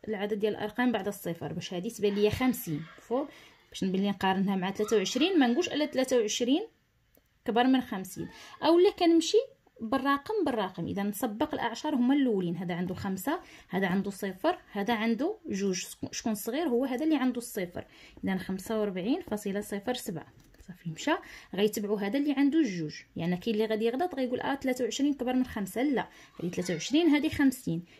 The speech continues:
إذا نتوما غتجي خمسة وأربعين فاصلة تلاتة وعشرين، ثم غتجي خمسة وأربعين فاصلة خمسة،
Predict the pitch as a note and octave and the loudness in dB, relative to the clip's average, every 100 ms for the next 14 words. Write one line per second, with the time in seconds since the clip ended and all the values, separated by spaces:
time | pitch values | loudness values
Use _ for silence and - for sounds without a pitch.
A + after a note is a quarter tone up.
0 | _ F3 F3 F#3+ F#3+ F3+ F3+ G3 G3+ G3 | _ -6 -2 0 0 -2 -4 -4 -4 -2
1 | G3+ F#3 E3+ F3 F3 D#3+ - D#3+ E3 E3 | -2 -2 -4 -4 -4 -6 -4 -4 -2 -4
2 | E3+ E3 D3+ - G3 C#4+ A#4 - - - | -4 -4 -4 -2 2 2 0 -14 -20 -20
3 | - - B3+ A#3+ A#3 G#3 G3 F#3 D4 G#4+ | -20 -4 4 4 4 2 -2 0 -2 -2
4 | _ - - - G3+ - G3+ G3 F#3 F3 | _ -20 -8 -2 -2 -2 -2 -2 -2 -4
5 | F3 E3 D#3+ D#3+ - D3+ - F3 F3+ - | -2 -4 -4 -8 -8 -8 -6 -4 -4 0